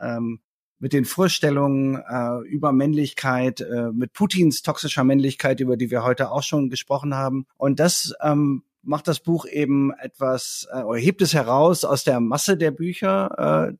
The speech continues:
die ja in den letzten zwei Jahren jetzt zu diesem Komplex, äh, erschienen sind, weil es sozusagen eben auch ganz stark diese kulturwissenschaftliche Aufladung hat und damit immer wieder sozusagen,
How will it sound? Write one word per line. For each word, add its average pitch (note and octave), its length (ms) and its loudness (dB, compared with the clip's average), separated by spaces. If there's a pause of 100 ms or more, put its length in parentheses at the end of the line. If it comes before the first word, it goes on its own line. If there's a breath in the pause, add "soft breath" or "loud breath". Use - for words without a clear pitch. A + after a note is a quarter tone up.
die D#3 380 -2
ja C#3 260 0
in D3 80 -4
den C3+ 140 -2
letzten C3+ 440 -2
zwei A#2+ 200 -4
Jahren B2 340 -2
jetzt B2+ 320 -6 (460 soft breath)
zu C3 140 -4
diesem C3+ 320 2
Komplex, C3+ 520 -2
äh, - 140 -6
erschienen A#2+ 460 0
sind, D#3+ 160 2
weil C3 160 4
es B2 100 -2
sozusagen C3 600 0 (120)
eben C3+ 280 2
auch A2 240 -4
ganz C#3+ 240 0
stark C3+ 500 0
diese C3 300 0
kulturwissenschaftliche C3+ 1200 0
Aufladung C3+ 840 2
hat C#3 320 -2
und C#3 260 -2
damit D3+ 460 2
immer F#3+ 380 2
wieder D#3+ 360 0
sozusagen, C3+ 720 -4